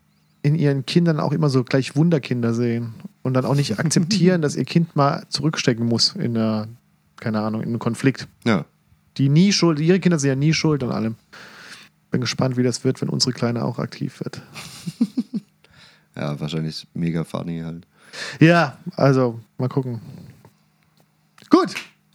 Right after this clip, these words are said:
Speaker 2: Ja, scheiße.
Speaker 1: Oder hast du
Speaker 2: Keine
Speaker 1: noch was zum Spielplatz zu sagen?
Speaker 2: Äh, ich überleg grad, nee, eigentlich für diese Rohrrutsche ist mir halt krass im Gedächtnis geblieben. Ich glaub, da haben auch, äh, öfter mal Leute runtergepinkelt und so.
Speaker 1: Ja, oh, hör auf, ey.
Speaker 2: Mega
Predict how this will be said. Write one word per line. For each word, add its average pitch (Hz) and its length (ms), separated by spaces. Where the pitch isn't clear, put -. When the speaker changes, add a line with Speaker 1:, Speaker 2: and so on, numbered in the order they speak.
Speaker 2:
Ja, 139 260
scheiße. - 380
Speaker 1:
Oder 156 140
hast 180 100
du 135 40
Speaker 2:
Keine 156 120
Speaker 1:
noch 151 60
was 151 120
zum 156 100
Spielplatz 151 360
zu 143 80
sagen? 127 360
Speaker 2:
Äh, 95 320
ich 90 80
überleg 98 320
grad, 92 260
nee, 107 200
eigentlich 107 280
für 98 140
diese 101 300
Rohrrutsche 113 480
ist 95 120
mir 92 100
halt 92 120
krass 92 240
im 92 120
Gedächtnis 85 480
geblieben. 82 400
Ich 80 80
glaub, 101 200
da 98 100
haben 101 120
auch, 92 240
äh, - 80
öfter 98 240
mal 92 180
Leute 95 300
runtergepinkelt 113 920
und 95 120
so. 165 140
Speaker 1:
Ja, 131 600
oh, 127 300
hör 120 180
auf, 120 260
ey. 113 200
Speaker 2:
Mega 92 380